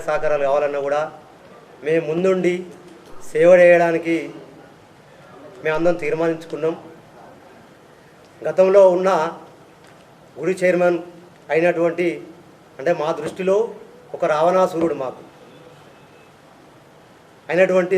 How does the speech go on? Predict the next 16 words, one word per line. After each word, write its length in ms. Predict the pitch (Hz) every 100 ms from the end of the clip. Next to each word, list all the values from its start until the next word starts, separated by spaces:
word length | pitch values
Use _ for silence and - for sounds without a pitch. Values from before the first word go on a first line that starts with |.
| 165
సబ్బు 200 | 151 180 170
మల్లయ్య 280 | 160 180 180
గారు 200 | 170 170 147 185 - - - - - - - - - - - - - - - 120
మా, 120 | 135 180 160
అంటే 160 | 170 190 -
తెనుగోళ్ళందరినీ, 800 | 151 170 196 196 180 180 185 175 131 113 -
ముదిరాజులందరినీ 840 | 131 170 185 185 180 160 175 175 143 139
ఎవరిని 340 | 151 180 190 160 - - - -
పరిగణన 360 | 151 185 190 170
తీసుకోకుండా 540 | - 185 170 151 160 175 - - - - - - -
తనకు 280 | 160 185 180
తానే 320 | 170 185 196 170 - - - - - - - -
నియంతగా 520 | 131 170 196 190 190 147 - - - - - - 143
ఉండి 220 | 175 220 208 - - - 143
ఇన్ని 160 | 175 196
రోజులు 260 | 190 190